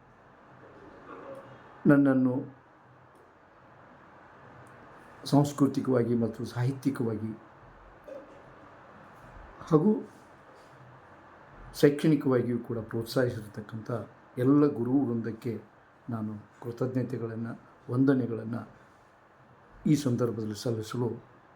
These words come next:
ಇಚ್ಛಿಸ್ತೇನೆ. ಇದಾದ ನಂತರ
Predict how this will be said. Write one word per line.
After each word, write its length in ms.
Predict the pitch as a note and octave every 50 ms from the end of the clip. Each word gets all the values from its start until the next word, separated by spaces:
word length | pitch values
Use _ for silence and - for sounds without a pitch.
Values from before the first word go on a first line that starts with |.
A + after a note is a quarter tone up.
| - -
ಇಚ್ಛಿಸ್ತೇನೆ. 560 | B2 - - A#2+ - - - - A#2+ C3 - - - - - - - - - - - - - - - - - - - - - - -
ಇದಾದ 280 | B2 B2+ C3 C#3 C#3+ D3+
ನಂತರ 360 | D#3 D#3+ D#3 D3+ D3+ E3 D#3+